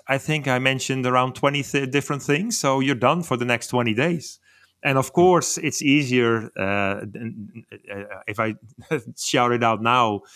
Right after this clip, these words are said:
than to create all those things. But, uh, do at least one quote a day. Th-, that's something that's very easy. Just Google, let's say you're in the outdoor sport niche. Go online on Google and type in outdoor sport quotes,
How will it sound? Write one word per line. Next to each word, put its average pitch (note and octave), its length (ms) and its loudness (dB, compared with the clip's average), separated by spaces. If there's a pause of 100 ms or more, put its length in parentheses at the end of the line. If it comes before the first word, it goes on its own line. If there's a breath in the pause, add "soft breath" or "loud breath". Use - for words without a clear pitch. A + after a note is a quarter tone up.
(220 loud breath)
than A#2 120 -4
to B2 140 -2
create B2+ 400 2
all A#2+ 180 2
those G#2+ 200 -2
things. A2 580 -6 (420 soft breath)
But, A#2+ 420 0 (120)
uh, A#2 340 0 (100)
do D#3+ 160 4
at C3+ 120 0
least D#3+ 200 2
one B2 200 0
quote D3 280 4
a A#2 60 -2
day. C3 380 -2 (200)
Th-, A2 140 -6
that's B2+ 220 -4
something E3+ 320 0
that's G#2+ 140 -2
very A2+ 260 0
easy. G2+ 320 -4
Just C#3+ 200 -4
Google, A#2+ 600 2 (260 loud breath)
let's B2+ 180 0
say B2+ 140 2
you're B2 200 2
in A#2+ 160 0
the G#2+ 580 2 (920)
outdoor B2 360 4
sport - 560 -2 (180)
niche. - 560 -4 (720 soft breath)
Go D3 240 4
online C#3 380 2
on B2+ 100 2
Google C3 460 4
and A#2 100 -4
type B2 300 4
in A#2+ 180 2
outdoor A#2+ 400 2
sport C#3+ 400 0
quotes, B2 640 -2